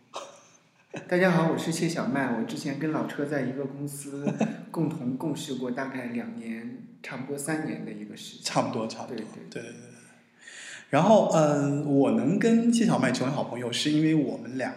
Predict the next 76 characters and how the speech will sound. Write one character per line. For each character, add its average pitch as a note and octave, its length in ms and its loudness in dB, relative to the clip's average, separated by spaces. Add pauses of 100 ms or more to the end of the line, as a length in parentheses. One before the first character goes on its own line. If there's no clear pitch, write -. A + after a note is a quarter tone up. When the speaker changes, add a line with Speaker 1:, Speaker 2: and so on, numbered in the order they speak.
Speaker 2:
其 - 180 -8
实 B2 160 -6
在 B2 200 0
当 C3+ 280 0
时 - 220 -4
的 G#2+ 160 -6
一 G#2+ 80 -6
个， A2 280 -6 (380)
就 - 100 -10
刚 B2 140 -2
刚 B2 80 -4
他 A#2+ 140 -6
也 G2 100 -6
说 G#2+ 180 -6
了， G#2 60 -6
就 A2+ 100 -8
是 A#2 80 -10
在 A#2+ 160 -4
一 A#2+ 60 -4
个 A#2 60 -4
工 C3+ 160 0
作 C3 80 0
单 C#3+ 240 2
位 C#3 160 2
的 G#2+ 320 -8 (100)
这 - 120 -12
样 G#2 80 -12
的 G2+ 80 -14
一 G2+ 40 -16
个 A2 80 -10
情 G#2 300 -8
况 - 260 -4
哈。 - 200 -12 (340)
然 A2 140 -6
后， A#2+ 360 -2 (420)
但 G#3 180 6
是 - 180 2
其 - 160 0
实 E3 120 4
我 B2 120 6
们 G2+ 100 -2
真 A3 160 4
正 A#3 120 6
成 - 180 2
为 A#2+ 60 -2
好 A2+ 120 -2
朋 - 140 -8
友 B2 60 -6
是 - 220 -8
在 A#2+ 300 -2
离 - 80 -12
开 B2 160 -4
公 B2+ 180 -8
司。 B2 300 -8
Speaker 1:
对， F3 220 2
对， D#3 160 -2
对。 D#3+ 200 -4
其 G3 140 0
实 G#3+ 80 6
在 G#3+ 120 4
公 A3+ 200 4
司 A#3 160 2
的 F#3 160 4
时 E3+ 60 0
候， E3+ 80 2
因 F3+ 180 0
为 F#3+ 100 -4
也 - 140 -4
不 C3+ 120 -10
在 D#3+ 180 -4
一 C#3 120 -6
个 D#3+ 80 -10
部 D#3 200 -10
门， A2+ 180 -8 (240)
而 C3+ 160 -6
且 C#3+ 280 -8